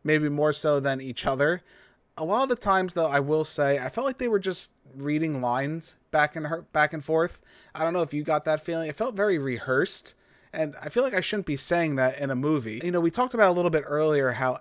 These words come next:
Ali Wong, she's a stand-up comic, right? I primarily, I feel like, I c-, I could be wrong, but that, that's basically what I identify her as. I feel like a lot of the time they were just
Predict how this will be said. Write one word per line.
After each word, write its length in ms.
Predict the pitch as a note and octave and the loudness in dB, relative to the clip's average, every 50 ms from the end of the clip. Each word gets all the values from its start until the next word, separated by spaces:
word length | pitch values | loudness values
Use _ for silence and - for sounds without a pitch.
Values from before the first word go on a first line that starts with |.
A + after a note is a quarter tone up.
| _ - | _ -4
Ali 220 | - D#3+ D#3+ E3 D#3+ | 0 2 4 4 4
Wong, 480 | D3+ C#3+ D3 C#3+ C#3+ C#3 C3+ C3 C3 D3 D#3 | 4 4 2 2 2 2 -2 -4 -8 -6 -6
she's 200 | - - D#3 D3+ | -6 -6 -4 -4
a 60 | D3 | -2
stand-up 480 | - - F#3+ F3+ F3+ F3 D3+ C3 - | 0 2 2 4 4 4 2 2 0
comic, 460 | - C3+ A#2 A2+ A2 G2+ F#2+ - _ - - | -2 -6 -6 -6 -6 -10 -12 -14 _ -12 -4
right? 220 | - B2+ C3+ C3 A2+ | -2 0 0 0 -2
I 80 | A#2 C3 | -4 -6
primarily, 640 | - - - D3 C#3 C3+ C#3 C#3 C#3 C#3+ D3 D3 C#3+ | -4 0 0 0 2 2 4 4 6 6 6 4 4
I 80 | C3+ | 2
feel 220 | C3 - D3+ D3 C#3+ | 0 0 0 0 0
like, 160 | D3 C#3 B2 | 0 -2 -4
I 60 | C#3 C#3 | -6 -8
c-, 160 | - - F#3 | -8 -10 -10
I 80 | F#3+ F#3 | -10 -10
could 160 | - - C#4+ | -8 -8 -6
be 140 | B3 G3+ D#3 | -4 -2 0
wrong, 260 | C#3 C3 B2 C3 C3 | 2 2 2 2 0
but 100 | B2 C3 | -2 -2
that, 120 | C#3 C#3+ B2 | -2 -2 0
that's 240 | C#3+ D3 C#3 - - | 0 -2 -2 -2 -8
basically 460 | - - D#3 D3+ C3+ - D3 C#3+ C#3 | -6 -4 -4 -2 -2 -4 -6 -4 -2
what 120 | C3 B2+ | 0 0
I 240 | B2 B2 B2 B2 A#2+ _ - | 2 2 0 0 -4 _ -8
identify 540 | A#2+ B2+ A#2+ C#3 D#3 - - - B2 B2 A#2+ A2+ | -6 -4 -2 -2 -2 -2 -4 -4 -6 -6 -4 -4
her 160 | B2 A#2+ A#2 | -4 -4 -4
as. 280 | A2+ A2+ A2+ A#2 A#2 - - - - _ _ _ _ _ _ - | -4 -4 -4 -6 -8 -12 -18 -20 -20 _ _ _ _ _ _ -12
I 80 | - | -12
feel 240 | D3+ - - B3+ B3+ | -10 -8 -4 -2 0
like 140 | A#3+ A3+ G#3+ - | 0 0 0 -2
a 100 | E3+ E3+ | -4 0
lot 220 | E3 E3+ F3+ F#3+ | 4 4 6 6
of 60 | F#3 | 4
the 60 | F3 D#3+ | 2 -2
time 280 | - E3+ E3 D#3+ D#3 D3+ | -2 2 2 2 2 2
they 120 | D#3 D#3 | 2 0
were 100 | D#3 D#3 | 0 0
just 240 | D3 D#3 D3 C#3 | -2 -4 -6 -8